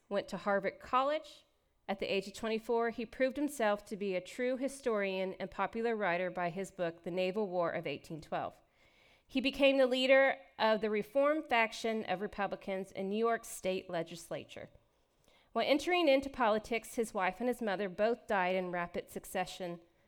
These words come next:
so he escaped to a cattle ranch in Dakotas to heal his broken heart. He served as Assistant Secretary of the Navy under William, President William McKinley,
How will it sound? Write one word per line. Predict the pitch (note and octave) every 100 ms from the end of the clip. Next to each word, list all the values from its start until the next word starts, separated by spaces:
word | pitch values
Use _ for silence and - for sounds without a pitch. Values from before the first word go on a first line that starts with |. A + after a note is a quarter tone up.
| _ _
so | -
he | C4
escaped | A#3+ - - A#3 -
to | A#3+
a |
cattle | - A3 G#3+
ranch | F#3+ F#3+ F#3 -
in | -
Dakotas | F#3+ F#3 G#3 F#3 E3+
to | -
heal | - G#3+ F#3+
his | F3+
broken | E3+ D#3 E3+
heart. | D#3 F3+ E3+ - _ _ _ _ _ _ _ _ _
He | B3+
served | - B3 B3
as | A#3
Assistant | A3+ A3+ B3+ - B3+ -
Secretary | - A3 A#3+ - A#3+ A#3 A#3
of | A3
the | G3
Navy | G3 G3 G#3+ B3 C4+ C4+
under | G3 F#3+ G3
William, | F#3 F#3 F#3+ G#3 -
President | - G3+ G3+ G3
William | F#3+ F#3+ G3
McKinley, | G3 F#3+ G3+ G#3 A#3+